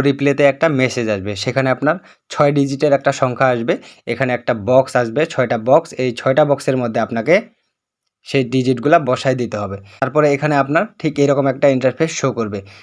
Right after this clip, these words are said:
যেখানে আপনি রিকভারি ফেস, এটার উপরে ক্লিক করলে আপনার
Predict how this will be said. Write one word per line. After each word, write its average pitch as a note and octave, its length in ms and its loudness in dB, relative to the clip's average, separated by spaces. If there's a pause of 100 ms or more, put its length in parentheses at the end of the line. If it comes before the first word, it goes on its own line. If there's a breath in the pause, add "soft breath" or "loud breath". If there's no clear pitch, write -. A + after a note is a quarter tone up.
(140 loud breath)
যেখানে C3+ 320 -2
আপনি D3+ 420 -2 (420 soft breath)
রিকভারি D#3 500 2 (140)
ফেস, D#3 380 -2 (160)
এটার C3+ 260 2
উপরে C#3 180 -2
ক্লিক C3+ 240 -4
করলে C#3+ 220 4
আপনার C#3+ 440 2